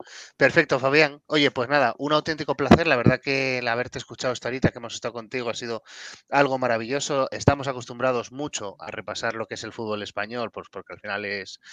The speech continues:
lo que nos toca y lo que podemos acceder, y haber repasado también esos años de Italia, de la selección uruguaya,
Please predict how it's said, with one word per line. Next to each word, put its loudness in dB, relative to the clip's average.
lo 6
que -4
nos -6
toca 2
y 2
lo -2
que -8
podemos -4
acceder, 8
y 2
haber 0
repasado -6
también -6
esos -12
años -14
de -8
Italia, 6
de -2
la -8
selección -14
uruguaya, 0